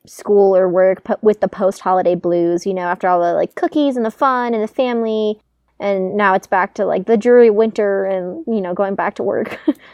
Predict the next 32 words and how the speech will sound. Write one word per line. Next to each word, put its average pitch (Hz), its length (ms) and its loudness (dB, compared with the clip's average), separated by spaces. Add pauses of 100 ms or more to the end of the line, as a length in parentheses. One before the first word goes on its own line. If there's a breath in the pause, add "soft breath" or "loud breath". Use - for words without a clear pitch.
(180 soft breath)
But, 220 160 8
um, 190 240 4 (100)
but 196 240 -2
this 494 240 2
week 226 320 4
is 240 160 2
gonna 220 180 0
be 208 220 0
all 233 220 4
about 190 340 4
professional 240 460 -4
development 180 520 -2
with 196 160 -2
a 196 60 -4
New 190 240 -4
Year 160 140 -4
twist. - 420 -8 (880)
So 196 200 4
perhaps - 440 -4
you're 320 100 -2
starting 220 380 0
your 196 100 -2
job 175 280 0
search 185 300 -2
for 208 100 -4
those 180 160 0
of 202 100 -8
you 185 120 -2
who 190 80 -6
are 180 80 -2
graduating 170 580 -4
soon, 165 380 -8